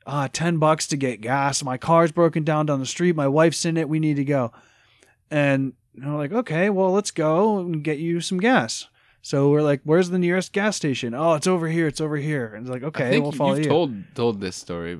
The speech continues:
Speaker 1: On the pod?
Speaker 2: Yeah, I'm pretty sure.
Speaker 1: Okay, we'll just quickly. So we get, like, halfway to this quote-unquote gas station, 'cause there's, like, no gas stations downtown, right?
Speaker 2: Yeah.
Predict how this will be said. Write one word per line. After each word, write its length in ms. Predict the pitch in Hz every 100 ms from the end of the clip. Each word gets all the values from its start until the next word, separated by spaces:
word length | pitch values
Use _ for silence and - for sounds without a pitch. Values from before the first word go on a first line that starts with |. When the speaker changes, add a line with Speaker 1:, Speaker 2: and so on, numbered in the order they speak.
| -
Speaker 1:
On 240 | 147 156
the 80 | 160
pod? 300 | 156 165 220
Speaker 2:
Yeah, 220 | 131 110
I'm 100 | 98
pretty 240 | 110 131 104
sure. 340 | - 104 95
Speaker 1:
Okay, 240 | 160 151 131
we'll 160 | 143
just 200 | 156 156
quickly. 420 | - 180 151 139 - - - _
So 180 | - 180
we 120 | 160
get, 200 | 165 190
like, 200 | 160 147
halfway 560 | 120 143 151 - 156 151
to 160 | -
this 200 | 131 135
quote-unquote 600 | - - 147 143 135 131 95
gas 240 | 127 139
station, 320 | - 98 110
'cause 120 | 131
there's, 120 | 165 208
like, 120 | 147
no 180 | 131 123
gas 220 | 113 117
stations 380 | - 117 110 104
downtown, 480 | 113 107 131 110 98
right? 220 | 110 135
Speaker 2:
Yeah. 220 | 127 85